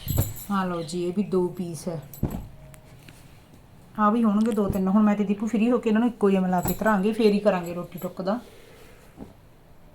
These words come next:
ਕਿਉਂਕਿ ਫਿਰ ਸਾਨੂੰ ਦੱਸਣੇ ਸੌਖੇ ਆ ਵੀ ਆਹ ਇੱਕ ਆ ਜਾਂ ਦੋ ਆ। ਆ ਲਓ ਜੀ। ਤੁਹਾਨੂੰ ਦੱਸਿਆ ਜੀ, ਰੰਗ, ਕਲਰ, ਡਿਜ਼ਾਈਨ ਇਹਦੇ 'ਚ ਬਹੁਤ ਪਿਆਰੇ ਆਉਂਦੇ ਆ ਸਾਡੇ ਕੋਲੇ, ਕੱਟ ਪੀਸਾਂ ਕੋਲੇ, ਸਾਡੇ ਕੋਲੇ ਖੋਰ ਪਖੋਰ ਜਿਹਾ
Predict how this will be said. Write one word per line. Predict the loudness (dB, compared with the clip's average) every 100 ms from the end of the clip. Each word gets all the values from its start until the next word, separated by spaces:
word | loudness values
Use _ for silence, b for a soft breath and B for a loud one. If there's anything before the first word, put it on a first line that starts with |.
| -20 -20 -20 -20 -20 -14
ਕਿਉਂਕਿ | -10 -4
ਫਿਰ | -2 0
ਸਾਨੂੰ | 0 2
ਦੱਸਣੇ | 0 0 2 2
ਸੌਖੇ | 2 -2 0
ਆ | 0
ਵੀ | 2
ਆਹ | 2 2
ਇੱਕ | 2 0
ਆ | 2
ਜਾਂ | 2
ਦੋ | 0 -4 -4
ਆ। | -6 -10 -20 -16 -8
ਆ | -8
ਲਓ | -8 -12
ਜੀ। | -18 -20 b b b b b b -20 -20 -12
ਤੁਹਾਨੂੰ | 4 6
ਦੱਸਿਆ | 8 6 4
ਜੀ, | 6
ਰੰਗ, | 6 6 4
ਕਲਰ, | 4 4 6 6
ਡਿਜ਼ਾਈਨ | 4 4 4 4
ਇਹਦੇ | 2
'ਚ | 0
ਬਹੁਤ | -2 4 8 8 6
ਪਿਆਰੇ | 6 6 6 4
ਆਉਂਦੇ | 2 2
ਆ |
ਸਾਡੇ | 4 4 4
ਕੋਲੇ, | 0 2
ਕੱਟ | 2 2
ਪੀਸਾਂ | -2 -2 0
ਕੋਲੇ, | 0 2
ਸਾਡੇ | 4 2 2
ਕੋਲੇ | 0
ਖੋਰ | 2 2 2
ਪਖੋਰ | 0 -2 0 2
ਜਿਹਾ | 2 0